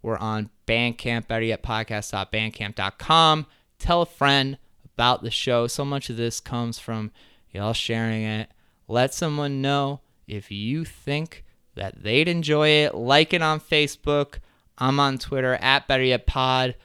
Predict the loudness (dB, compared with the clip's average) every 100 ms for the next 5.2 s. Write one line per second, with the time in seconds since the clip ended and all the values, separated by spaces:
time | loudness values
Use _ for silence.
0 | _ _ -6 -6 0 2 2 0 0 2
1 | 0 -6 0 2 4 4 2 -2 0 -2
2 | -2 0 -2 -2 -10 -4 -2 -2 -4 -8
3 | _ _ _ -6 -2 0 0 -2 -2 -8
4 | -14 -10 -6 -6 -2 0 2 0 -2 -2
5 | -4